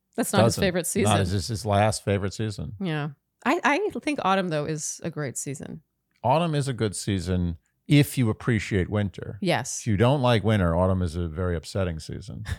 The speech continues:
Speaker 1: <laughs> Upsetting.
Speaker 2: Winter is coming.
Speaker 1: Overall, this conversation felt a little,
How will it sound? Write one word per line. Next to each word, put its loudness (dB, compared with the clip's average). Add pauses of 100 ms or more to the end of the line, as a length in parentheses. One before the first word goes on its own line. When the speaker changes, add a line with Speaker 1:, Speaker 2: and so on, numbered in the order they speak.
(160)
Speaker 1:
<laughs> -12
Upsetting. -2 (1000)
Speaker 2:
Winter -2
is -6
coming. -4 (340)
Speaker 1:
Overall, 6
this 2
conversation 2
felt 2
a 2
little, 0